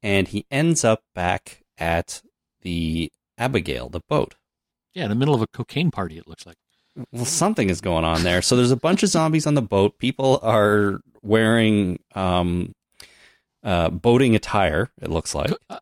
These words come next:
Speaker 2: uh, um, yeah, so there's two groups. There was one group of, uh, what looked like some kind of law enforcement officers,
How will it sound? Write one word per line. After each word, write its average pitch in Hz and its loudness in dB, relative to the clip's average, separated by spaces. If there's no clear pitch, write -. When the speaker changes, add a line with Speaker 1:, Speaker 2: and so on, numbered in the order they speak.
Speaker 2:
uh, 156 0
um, 139 4
yeah, 147 2
so 170 6
there's 147 2
two 202 2
groups. 147 2
There 135 2
was 131 4
one 165 4
group 143 2
of, 127 0
uh, 113 4
what 123 0
looked 123 0
like 113 0
some 120 -2
kind 123 -2
of 104 2
law 110 2
enforcement 127 -4
officers, 147 -2